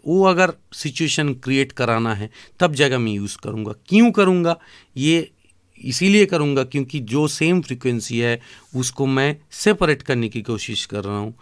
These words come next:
जैसे कि एक दूसरे के साथ नहीं झगड़ पाए, तो वो वाला सिचुएशन करने के लिए मैं साइड चेनिंग यूज़ करूँगा। How to use? कैसे हम इसको कॉन्फ़िगर करें? अभी देखिए, क्या मैंने बोला चीज़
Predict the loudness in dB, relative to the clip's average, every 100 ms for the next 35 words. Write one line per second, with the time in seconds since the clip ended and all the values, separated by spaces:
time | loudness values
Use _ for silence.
0 | -20 _ _ _ _ _ _ _ -20 -10
1 | 0 0 0 -4 0 0 0 -2 -2 -2
2 | -2 0 2 0 -6 _ _ _ _ _
3 | _ _ 0 4 6 4 2 0 0 -4
4 | -4 -10 -20 -8 -6 -2 0 2 2 0
5 | -6 -6 -2 -2 -2 -2 -2 -4 -4 -2
6 | -2 -4 -4 -6 -4 -2 -2 0 -2 -4
7 | -4 -2 -4 -8 -14 -20 -20 _ _ _
8 | _ _ _ -14 2 4 4 4 2 0
9 | -2 -8 -12 -16 -18 _ _ _ _ -20
10 | -20 _ _ 2 2 4 4 4 2 -2
11 | -6 -6 -6 -8 -10 -16 -14 0 0 2
12 | -2 -6 -10 -20 _ -20 _ _ _ _
13 | _ _ _ _ _ _ -20 _ _ _
14 | -20 -20 -20 -20 -20 -20 _ _ 2 4
15 | 6 6 4 4 2 2 0 -4 -6